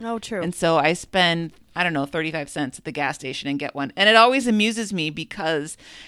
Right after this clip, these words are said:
Speaker 2: they, um, they have the barcode that's on the stick,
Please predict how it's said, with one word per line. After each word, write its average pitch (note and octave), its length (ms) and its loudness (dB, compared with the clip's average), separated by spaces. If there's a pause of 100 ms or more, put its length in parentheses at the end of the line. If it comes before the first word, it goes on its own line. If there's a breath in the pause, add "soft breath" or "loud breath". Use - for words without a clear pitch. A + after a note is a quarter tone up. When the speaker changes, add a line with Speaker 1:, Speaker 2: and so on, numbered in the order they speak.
(220 loud breath)
Speaker 2:
they, D#3 520 4 (100)
um, C#3+ 540 0
they D#3 220 -4
have E3+ 320 2
the D3 140 -2
barcode E3+ 540 0
that's C#3+ 180 -2
on C#3+ 180 -4
the C3+ 80 -6
stick, - 500 -8